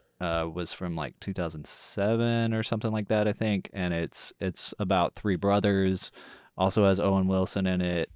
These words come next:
in a very similar role, kind of like, uh, you know, in, in this movie, he's kind of a, mm, I don't know the best way to describe him. He, he's very into his own,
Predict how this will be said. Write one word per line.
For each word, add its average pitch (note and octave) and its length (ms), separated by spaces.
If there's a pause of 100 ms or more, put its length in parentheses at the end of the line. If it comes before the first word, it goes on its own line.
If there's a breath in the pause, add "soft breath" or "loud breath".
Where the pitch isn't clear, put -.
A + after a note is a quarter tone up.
(180)
in G2 160
a E2+ 60
very F#2 640
similar F2+ 500
role, G2 680 (180)
kind F2 240
of D#2+ 80
like, D2 340
uh, C2 360 (1120)
you A2+ 160
know, F#2 160
in, F2 180
in F#2 140
this F#2 200
movie, F2 240
he's G2 280
kind - 240
of D#2+ 100
a, D2+ 320 (1300 soft breath)
mm, A#2+ 500 (560 loud breath)
I G#2+ 80
don't A2 120
know F#2+ 80
the F2+ 80
best F2+ 240
way F2+ 80
to E2+ 100
describe D2 420
him. - 260 (180)
He, G2+ 260
he's G2 320
very C3 760
into A2+ 420
his G2 180 (120)
own, F#2 420